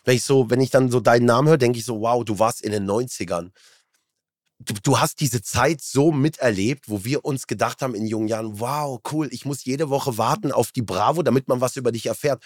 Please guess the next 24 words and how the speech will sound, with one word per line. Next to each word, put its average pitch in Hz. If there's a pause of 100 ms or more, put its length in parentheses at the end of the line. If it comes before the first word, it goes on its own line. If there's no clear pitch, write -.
(420)
Heutzutage 143
ist -
das 139
doch 117
alles, 151 (300)
ist 147
das 147
doch -
ganz 165
anders, 175
ne? 123 (200)
Wie 160
nimmst 208
du 214
das 214
wahr? 170
Was 151
sind 160
die 139
großen 196
Unterschiede 202
zu 123
damals 254
Dasein, 220